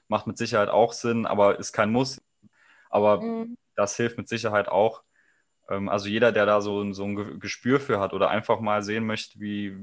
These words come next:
Speaker 1: wie das so läuft. So,
Speaker 2: Mhm.
Speaker 1: wenn man mal hört, das Ministerium hat gesagt und so und so. Und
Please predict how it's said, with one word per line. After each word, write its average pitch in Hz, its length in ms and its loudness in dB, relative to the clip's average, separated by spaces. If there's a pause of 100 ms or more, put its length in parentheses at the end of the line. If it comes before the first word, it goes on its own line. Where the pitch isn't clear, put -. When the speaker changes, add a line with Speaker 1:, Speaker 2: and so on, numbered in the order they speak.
(340)
Speaker 1:
wie 104 120 -6
das 104 200 0
so 107 80 -4
läuft. 104 540 0 (880)
So, 98 160 -4
Speaker 2:
Mhm. 95 40 0
Speaker 1:
wenn 98 100 4
man 101 160 0
mal 98 160 0
hört, 104 340 2
das 101 160 -4
Ministerium 101 640 -2
hat 101 180 -2
gesagt 101 460 4
und 92 200 -8
so 95 140 -6
und 95 120 -4
so. 92 160 -10
Und 92 340 -8